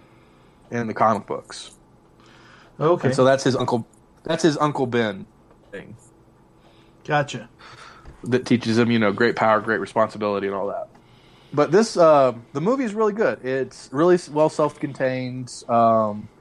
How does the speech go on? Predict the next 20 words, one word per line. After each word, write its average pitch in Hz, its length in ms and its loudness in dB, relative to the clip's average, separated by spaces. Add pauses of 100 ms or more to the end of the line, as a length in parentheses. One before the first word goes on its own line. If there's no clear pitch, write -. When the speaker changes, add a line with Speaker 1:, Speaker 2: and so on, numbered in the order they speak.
(1900)
Speaker 1:
you 135 100 -6
get 156 160 4
a 151 40 4
nice 143 220 0
feel 151 240 6
of 135 80 8
a 127 60 2
bunch 131 240 2
of 120 80 -4
the 113 40 -6
different 117 280 -2
things, 113 640 -2
and 123 180 2
they 127 60 2
open 147 200 2
up 151 100 -2
a - 20 -2
lot 131 200 4
of 117 80 -4
universes. 123 640 -2